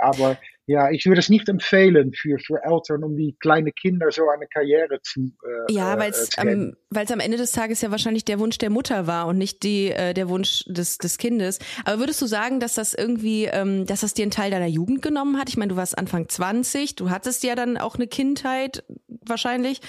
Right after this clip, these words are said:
Speaker 1: Ja.
Speaker 2: ähm, ohne im Rampenlicht zu stehen. Aber würdest du sagen, „Boah, das hat mir echt, äh,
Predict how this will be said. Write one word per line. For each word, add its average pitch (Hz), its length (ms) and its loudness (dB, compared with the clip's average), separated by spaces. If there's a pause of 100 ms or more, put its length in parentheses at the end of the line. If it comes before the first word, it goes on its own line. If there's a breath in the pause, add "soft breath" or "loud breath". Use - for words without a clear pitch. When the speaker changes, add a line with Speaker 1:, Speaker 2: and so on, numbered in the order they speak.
(320 loud breath)
Speaker 1:
Ja. 180 200 6
Speaker 2:
ähm, 220 400 0 (280)
ohne 247 440 0
im - 240 -4
Rampenlicht 247 480 -2
zu 247 100 -4
stehen. 254 320 -2
Aber 202 160 -2
würdest 226 240 -2
du 214 40 2
sagen, 208 340 -2
„Boah, 185 180 -2
das 185 180 -4
hat - 140 -6
mir 226 180 -2
echt, - 380 -6
äh, 208 240 -2